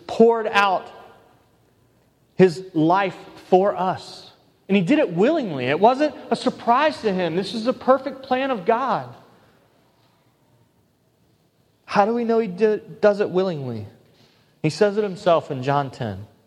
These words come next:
verses seventeen and eighteen. "For this reason the Father loves me, because I lay down my life that I might take it up again.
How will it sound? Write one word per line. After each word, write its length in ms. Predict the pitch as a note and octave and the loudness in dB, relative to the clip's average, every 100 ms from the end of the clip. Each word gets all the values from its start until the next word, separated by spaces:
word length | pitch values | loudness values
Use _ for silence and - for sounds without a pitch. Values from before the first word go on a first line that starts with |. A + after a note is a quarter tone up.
| _ _ _ _ _ | _ _ _ _ _
verses 260 | D3 - D3 | 0 0 -2
seventeen 500 | D#3 D3 C#3 D3+ C3+ | 0 0 -2 -6 -6
and 120 | B2+ | -6
eighteen. 420 | B2 - A#2 A2+ - | -6 -10 -18 -18 -4
"For 100 | D3 | -2
this 260 | E3 E3+ | -2 -4
reason 360 | E3+ E3+ E3 D#3+ | 0 0 0 -6
the 60 | |
Father 340 | C#3+ D#3+ D3+ C#3 | 2 4 4 2
loves 320 | C#3 B2+ A2+ | 2 0 -2
me, 120 | C3 | -8
because 300 | A#2 B2+ D3 | -8 -8 2
I 80 | C3 | 2
lay 240 | B2+ D3 | 4 0
down 220 | D3+ D3 C3+ | 2 0 0
my 100 | B2+ | -2
life 400 | B2+ A2+ G#2+ - | -2 -4 -6 -6
that 100 | B2+ | -4
I 60 | |
might 220 | B2+ A#2+ | -2 -6
take 180 | - C#3 | -6 -4
it 60 | C3 | -2
up 120 | C3 | -4
again. 320 | A#2 G#2+ G#2+ | -6 -10 -12